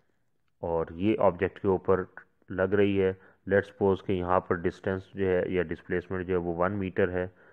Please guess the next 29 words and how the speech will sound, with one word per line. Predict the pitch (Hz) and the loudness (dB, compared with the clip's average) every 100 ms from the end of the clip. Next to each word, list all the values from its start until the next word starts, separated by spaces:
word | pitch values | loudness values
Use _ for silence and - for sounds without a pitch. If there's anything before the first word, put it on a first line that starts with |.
| - _ - | -20 _ -2
तो | 92 90 90 | 2 2 2
यहाँ | 90 90 92 | 0 0 2
तक | 95 | 0
देखें, | 87 90 - 98 | 2 -2 -2 -2
अगर | 90 92 | 2 4
आप | 87 | 2
इसको | - - | 0 -6
रीड | 87 90 87 | -2 -4 -2
करें | 98 95 101 - - _ | 0 0 -2 -10 -20 _
तो | 98 | -10
फोर्स | - 92 87 | -2 0 0
फ़ोर | - 90 85 | -2 -2 0
न्यूटन | 85 78 95 90 | -2 -4 -4 -2
ही | 98 | -2
है | 95 90 | 0 0
still। | 87 - 87 90 - _ _ _ | -2 -8 -6 -6 -14 _ _ _
अब | 92 98 - 104 | -6 -6 -8 -6
डिस्टेंस | 95 - 104 101 | -4 0 0 0
इंक्रीज | 107 90 92 95 95 107 | -6 -2 -2 0 -2 0
या | 92 | 0
डिस्प्लेसमेंट | 85 - 98 87 101 92 | 0 -4 -4 -2 -4 -4
इंक्रीज | 87 92 92 95 | -4 -2 -2 0
होके | 92 85 95 90 | 0 0 -2 -2
जो | 92 | 0
है | 90 | 0
वो | 90 | 0
यहाँ | 87 85 85 | -2 -2 -4
पर | - 139 - _ _ _ - | -4 -6 -8 _ _ _ -12
अगर | 85 90 82 | -2 0 -2